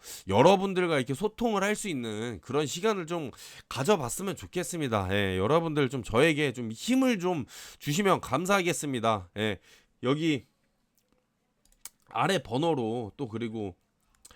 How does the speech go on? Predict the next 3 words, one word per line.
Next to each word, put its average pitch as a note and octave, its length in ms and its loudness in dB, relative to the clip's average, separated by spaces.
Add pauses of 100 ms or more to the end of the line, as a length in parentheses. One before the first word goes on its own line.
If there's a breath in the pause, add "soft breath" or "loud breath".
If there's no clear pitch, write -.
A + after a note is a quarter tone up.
(360 loud breath)
키티라고 G3 520 2
문자도 A2+ 360 0
남겨주시고 G#2 960 -6